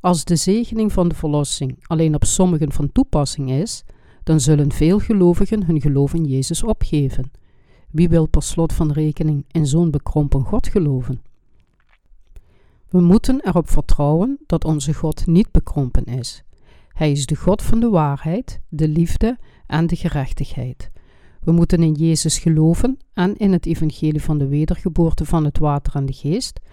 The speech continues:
en aldus gered worden van al onze zonden. Jezus is de verlosser van iedereen die wedergeboren is uit het water en de geest.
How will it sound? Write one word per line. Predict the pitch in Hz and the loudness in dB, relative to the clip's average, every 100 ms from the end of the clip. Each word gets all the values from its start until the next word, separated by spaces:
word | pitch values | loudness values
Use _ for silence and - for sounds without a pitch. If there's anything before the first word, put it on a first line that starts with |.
| - - - | -20 -20 -6
en | 156 143 | -4 0
aldus | 151 131 151 175 | 0 0 0 -2
gered | - 214 165 165 - | -2 -4 -4 0 2
worden | 180 175 165 | 2 2 -2
van | - 131 | -2 -4
al | 156 151 | -2 -2
onze | 156 151 156 | -2 -2 -4
zonden. | 147 127 131 123 123 - - _ - - - - | -4 -4 -4 -6 -10 -14 -20 _ -20 -20 -20 -8
Jezus | 151 170 190 269 269 | 0 2 2 0 -4
is | 277 - | -4 -4
de | 233 | -4
verlosser | - 180 165 - 151 | 0 2 2 0 -2
van | 147 | -2
iedereen | - 165 185 170 165 170 | -2 -2 0 0 0 0
die | 139 | 0
wedergeboren | 135 160 185 190 165 170 165 | -2 -2 -2 -2 0 2 2
is | 156 160 - | 0 -2 -4
uit | 127 | -6
het | 127 - | 0 0
water | 131 131 139 | 0 -2 -4
en | 139 135 | -4 -4
de | |
geest. | 135 117 117 - | -6 -10 -10 -12